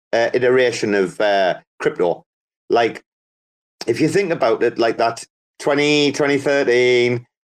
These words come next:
blah, blah, right? And then if you think about the I C Os, and if you think about, like, the last, like, proper, like, bulla, obviously, and then what we're into now. And then daos are, like, emergent. Yeah, are we?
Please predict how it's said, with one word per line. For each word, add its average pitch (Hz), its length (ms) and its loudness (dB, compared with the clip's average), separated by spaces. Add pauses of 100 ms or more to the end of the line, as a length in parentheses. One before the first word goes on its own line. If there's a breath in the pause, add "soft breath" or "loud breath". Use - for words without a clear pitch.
(120)
blah, 120 140 0
blah, 113 220 0
right? 131 260 0
And 117 180 0
then 117 140 0
if 113 160 2
you 117 100 4
think 110 200 2
about 117 160 0
the 117 80 2
I 135 320 2
C 131 200 0
Os, 117 300 2
and 110 100 0
if 107 140 -4
you 107 60 0
think 113 100 2
about, 110 180 2
like, 104 180 0
the 104 100 2
last, 127 420 0
like, 110 220 -2
proper, 98 480 0
like, 98 340 0
bulla, 98 460 0
obviously, 101 600 -2 (420)
and 101 140 0
then 104 380 -2
what 113 220 0
we're 127 120 2
into 123 280 0
now. 101 320 -2 (420)
And 113 180 0
then 131 200 0
daos 151 500 2
are, 123 60 2
like, 113 160 0
emergent. 117 680 0 (140)
Yeah, 120 460 2
are 139 200 0
we? 175 540 2